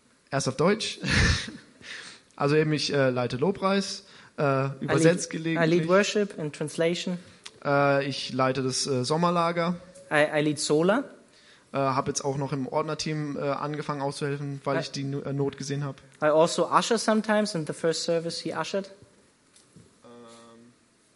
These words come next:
Speaker 1: ah, und dann halt noch im Kreativteam hier so Bühnenumgestaltung und so bin ich mit aktiv.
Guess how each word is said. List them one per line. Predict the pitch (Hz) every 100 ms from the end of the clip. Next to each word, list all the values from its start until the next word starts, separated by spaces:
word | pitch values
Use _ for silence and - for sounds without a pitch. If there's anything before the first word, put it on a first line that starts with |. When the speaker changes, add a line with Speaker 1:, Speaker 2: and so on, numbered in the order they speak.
| _ _ _ _ _ _ _ _ -
Speaker 1:
ah, | 147
und | 143 156 151 -
dann | 139 135
halt | 131
noch | 127 131
im | 123 120
Kreativteam | - 131 123 135 - 135 127
hier | 123
so | 120
Bühnenumgestaltung | 113 123 123 123 120 123 117 120
und | 117
so | 117 113
bin | 110
ich | 117
mit | 123 -
aktiv. | - 180